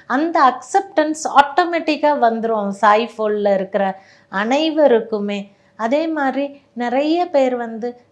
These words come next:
"தீட்டானா நான் பாபாவை தொடலாமா, செய்யலாமா, பண்ணக்கூடாதா, செய்யக்கூடாதா?" உண்மையான தீட்டு எதுன்னு கணவன் மனைவி சேர்ந்துருக்கிறது தான்.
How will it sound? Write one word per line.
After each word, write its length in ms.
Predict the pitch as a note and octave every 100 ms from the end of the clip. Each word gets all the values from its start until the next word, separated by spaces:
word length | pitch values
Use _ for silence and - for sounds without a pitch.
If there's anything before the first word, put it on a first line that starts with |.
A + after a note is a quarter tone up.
| _ -
"தீட்டானா 640 | C#4+ C#4+ C4 A3+ G#3+ A3
நான் 280 | A3 A3 G#3 G#3+
பாபாவை 460 | G3 G#3 A3 A#3 G#3 G3+
தொடலாமா, 760 | G#3 G#3 B3+ A#3 G3+ G3+ G3 G3+
செய்யலாமா, 800 | A3+ A#3 B3+ A#3 G#3 G3+ G3+ G3 F#3+
பண்ணக்கூடாதா, 880 | A3+ B3+ C4+ A#3+ A3+ G3+ G3 G3+ G3 F#3+
செய்யக்கூடாதா?" 800 | A3+ A#3+ C#4 C#4 G#3 G3+ F#3+ G3 G3 _ _ _
உண்மையான 920 | G3+ G#3 A3 A3+ A3+ A3+ A#3+ C#4 D4+
தீட்டு 680 | D4 - A#3+ A#3 A#3 G#3+ G3
எதுன்னு 500 | F#3+ A3+ G3 F#3+ A3+ - _
கணவன் 480 | - F#3+ A3 B3 A#3
மனைவி 500 | G3+ G3 G3+ G#3 A#3+ -
சேர்ந்துருக்கிறது 760 | G#3+ A3 A#3 G#3 F3+ F#3+ E3+ E3+
தான். 240 | F#3+ G3